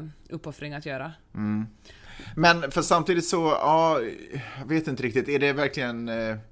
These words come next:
Speaker 2: ja, uppmärksamma så man ser vad kvinnor bidrar med och vad kvinnor gör? Jag vet, för att,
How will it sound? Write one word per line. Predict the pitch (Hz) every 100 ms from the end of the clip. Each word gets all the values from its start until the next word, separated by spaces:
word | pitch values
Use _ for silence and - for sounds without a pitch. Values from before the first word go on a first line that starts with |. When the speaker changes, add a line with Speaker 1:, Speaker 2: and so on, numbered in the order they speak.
| - _ _ _ _ -
Speaker 2:
ja, | 127 135 135
uppmärksamma | 151 135 127 127 120 120 113
så | 123
man | 123
ser | - 117
vad | 107 110
kvinnor | 120 107 107
bidrar | 107 98 107 104
med | 101
och | 95
vad | 95
kvinnor | 104 98
gör? | 107 98 87
Jag | 120
vet, | 127 92 -
för | 117
att, | 113